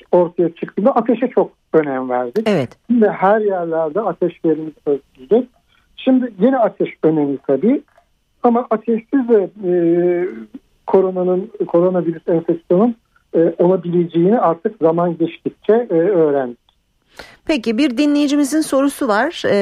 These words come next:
Speaker 2: yanlış, e, okuyabilirim, lütfen affedin.
Speaker 1: Rica ederim.
Speaker 2: E, k-, e, yedi yaşında kızı olan bir dinleyicimizin sorusu. Birinci sınıfa gidiyormuş çocuk. E, fruktoz bir altı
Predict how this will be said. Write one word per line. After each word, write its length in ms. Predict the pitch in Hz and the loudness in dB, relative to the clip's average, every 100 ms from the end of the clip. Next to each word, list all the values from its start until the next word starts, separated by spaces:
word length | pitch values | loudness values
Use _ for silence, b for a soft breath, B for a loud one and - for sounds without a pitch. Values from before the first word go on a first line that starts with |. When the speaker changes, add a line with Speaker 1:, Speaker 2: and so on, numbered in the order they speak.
| 202 | 2
Speaker 2:
yanlış, 640 | 202 233 277 311 330 - - | 2 2 0 -2 -4 -4 -2
e, 180 | 202 | 0
okuyabilirim, 680 | 185 220 247 233 226 220 214 | 0 0 0 0 2 0 0
lütfen 280 | 226 - 202 | -2 0 0
affedin. 540 | 220 - 135 147 262 - B B B B B | 0 0 -2 0 -2 -4 B B B B B
Speaker 1:
Rica 220 | B 254 | B -16
ederim. 80 | - - | -12 0
Speaker 2:
E, 500 | 196 190 190 185 185 - _ - _ _ _ _ _ - | 2 2 2 0 -2 -4 _ -20 _ _ _ _ _ -12
k-, 120 | - - | -2 2
e, 40 | |
yedi 420 | 196 196 208 240 | 4 4 0 2
yaşında 400 | 285 254 226 196 | 0 2 0 0
kızı 260 | 196 190 180 | 0 0 2
olan 320 | 165 160 160 | 2 0 0
bir 180 | 151 147 | 0 0
dinleyicimizin 720 | 151 147 143 139 139 131 131 | 0 2 0 0 0 0 -2
sorusu. 460 | - 131 147 302 | 0 0 2 2
Birinci 280 | 208 202 196 | 2 0 -2
sınıfa 340 | 185 170 156 156 | -2 -2 -2 -2
gidiyormuş 600 | 143 147 139 123 127 - | -2 0 0 0 -4 -4
çocuk. 480 | 120 - 392 - - B B B | -2 2 0 0 -20 B B B
E, 160 | 185 185 | 0 0
fruktoz 720 | 277 294 - 294 320 269 190 | 0 -2 0 0 0 -2 0
bir 340 | 269 285 - - | 0 0 -2 0
altı 560 | 196 202 - 277 330 | 2 0 -2 0 0